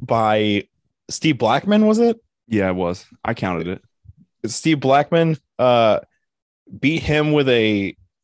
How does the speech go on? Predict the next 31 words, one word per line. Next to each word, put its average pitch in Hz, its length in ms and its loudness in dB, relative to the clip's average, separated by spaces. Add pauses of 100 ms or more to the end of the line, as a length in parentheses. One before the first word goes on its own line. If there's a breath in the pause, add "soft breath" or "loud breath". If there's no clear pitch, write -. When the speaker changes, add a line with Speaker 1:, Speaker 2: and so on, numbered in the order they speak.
(100)
Speaker 1:
kendo 151 300 0
stick 147 220 -4
relentlessly. 147 600 0
So 147 140 -2
when 127 80 2
he 120 80 -2
came 151 240 -4
out 156 140 0
to - 80 -20
the 127 100 0
ring, 135 240 0
he 135 120 -2
was 135 160 2
already 131 400 2
bleeding 139 420 0
from 131 180 -4
the 127 80 -2
mouth. 107 320 -4 (380)
Speaker 2:
Joe, 123 320 -2
yeah, 123 200 -2
Joe, 110 240 -4
what's 135 240 -6
your 180 80 -4
take - 260 -6
on 85 100 -10
this? - 320 -16
Someone 151 460 -6
bleeds 101 440 -4
before 101 380 -6
their 92 160 -6
match, - 500 -14